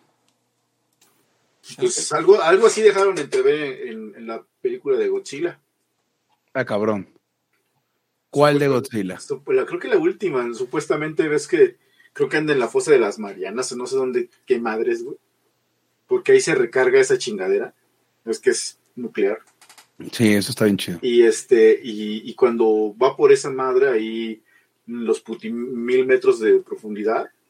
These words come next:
Speaker 1: atraviesa como por unas columnas donde, donde son literalmente estatuas.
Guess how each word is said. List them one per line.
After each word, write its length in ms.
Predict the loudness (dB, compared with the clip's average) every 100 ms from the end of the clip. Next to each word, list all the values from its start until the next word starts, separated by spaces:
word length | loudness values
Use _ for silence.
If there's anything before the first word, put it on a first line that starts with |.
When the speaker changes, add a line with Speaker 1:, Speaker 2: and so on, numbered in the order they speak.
| _ _ _ _
Speaker 1:
atraviesa 540 | -10 -2 4 4 4 -6
como 220 | -6 -6
por 180 | -6 -4
unas 280 | -2 -4 -2
columnas 480 | 0 0 0 -4 -4
donde, 420 | -6 -2 -2 -4
donde 320 | -4 -4 -4 -2
son 180 | -2
literalmente 540 | -2 2 2 2 -2 -6
estatuas. 560 | -6 -6 -2 -2 -4